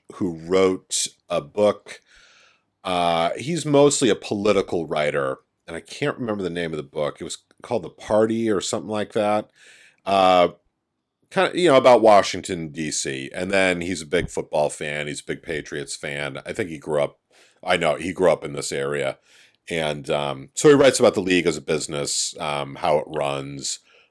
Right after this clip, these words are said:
the commissioners. I, I did, a lot of the stuff I didn't know. There are thirty-two commissioners, and, um, and he talks, he devotes a good chunk of it to Tom Brady.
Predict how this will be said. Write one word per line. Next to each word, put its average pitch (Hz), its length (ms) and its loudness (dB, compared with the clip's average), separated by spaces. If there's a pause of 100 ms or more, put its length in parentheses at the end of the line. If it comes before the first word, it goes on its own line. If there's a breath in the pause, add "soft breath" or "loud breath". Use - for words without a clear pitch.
(140)
the - 80 -4
commissioners. 73 920 -4
I, 135 160 8
I 120 140 6
did, 127 120 6
a 117 80 0
lot 131 140 10
of 120 80 8
the 98 40 0
stuff 95 240 4
I 92 80 6
didn't 78 220 0
know. 76 240 2
There 73 160 -2
are 69 60 -2
thirty-two 78 880 -4 (560 soft breath)
commissioners, 73 960 -6
and, 73 420 -6
um, 69 480 -6 (760)
and 104 120 2
he 95 220 0 (200)
talks, 135 480 4
he 107 100 0
devotes 180 420 6
a 123 60 2
good 123 160 2
chunk 113 280 2
of 98 80 -2
it 98 140 2
to 90 100 -8
Tom 90 320 -2
Brady. 82 600 -2